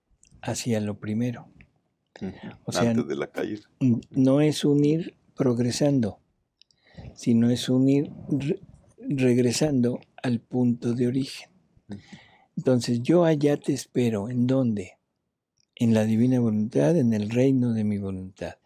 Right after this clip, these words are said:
Speaker 1: para darte las sorpresas de retorno. Ya llegaste. Es como, como el padre del hijo pródigo, ¿no?
Speaker 2: Ajá.
Speaker 1: Nada, nada de que vienes como siervo, vienes como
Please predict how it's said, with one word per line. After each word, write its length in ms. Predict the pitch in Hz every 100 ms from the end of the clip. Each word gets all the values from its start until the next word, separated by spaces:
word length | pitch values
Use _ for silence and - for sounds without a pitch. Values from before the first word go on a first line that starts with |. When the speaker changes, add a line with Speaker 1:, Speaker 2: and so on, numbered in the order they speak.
| _ - - - _
Speaker 1:
para 260 | 135 131 131
darte 400 | 127 139 160 160
las 200 | 143 120
sorpresas 720 | 120 117 - 123 123 123 120
de 120 | 123
retorno. 580 | 123 120 147 147 135 110
Ya 160 | 110 156
llegaste. 800 | 165 156 156 170 - 107 95 - _ _ _ _ - - - 104 -
Es 140 | 131
como, 440 | - 160 139 -
como 280 | - 120 120
el 100 | 117
padre 380 | - 131 131 131
del 180 | 120 117
hijo 280 | 120 117 113
pródigo, 500 | 127 123 113 110 101
¿no? 220 | 117 202 175 -
Speaker 2:
Ajá. 500 | 85 - 117 101 - _
Speaker 1:
Nada, 400 | 139 135 127 117
nada 300 | 123 160 170
de 120 | 156
que 120 | 127 120
vienes 300 | 123 127 123
como 220 | 110 107
siervo, 500 | - 113 104 98 92
vienes 400 | 135 117 135 143
como 540 | - 123 113 104 104